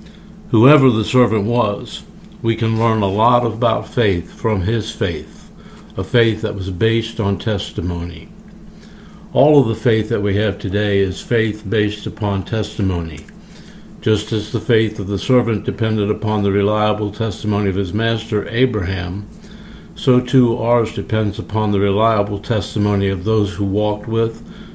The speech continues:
talked with, ate with, and heard our Lord Jesus. Indeed, John tells us in John chapter twenty, verses thirty and thirty-one,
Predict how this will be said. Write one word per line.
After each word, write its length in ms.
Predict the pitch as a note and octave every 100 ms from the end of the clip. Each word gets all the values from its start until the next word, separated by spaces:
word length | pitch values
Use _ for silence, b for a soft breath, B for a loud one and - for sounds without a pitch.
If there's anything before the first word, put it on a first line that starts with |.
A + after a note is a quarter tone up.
| B
talked 340 | - A2 G2+ -
with, 480 | A2 A2 A2 - B B B B
ate 280 | - G#2+ B2
with, 440 | G#2 A2 A2+ - - B B -
and 200 | A2+ G#2
heard 320 | A#2 B2 G2+
our 140 | F#2+ G2
Lord 320 | G2+ G2+ E2+
Jesus. 640 | A2+ A2 F#2+ F#2 - - - B B B B -
Indeed, 440 | G2+ G#2+ C3+ A#2
John 340 | G2 B2 B2+
tells 340 | B2 A#2 G2+ F#2+
us 220 | G2+ -
in 140 | G2+
John 280 | F#2 A2 G#2+
chapter 300 | G2 G#2 -
twenty, 380 | F#2 - A2 G#2+
verses 400 | G2 F#2 G#2+ F#2
thirty 320 | - A2 G#2
and 180 | G2 G2
thirty-one, 720 | A2 G2+ G#2 G#2+ G#2+ G2 G2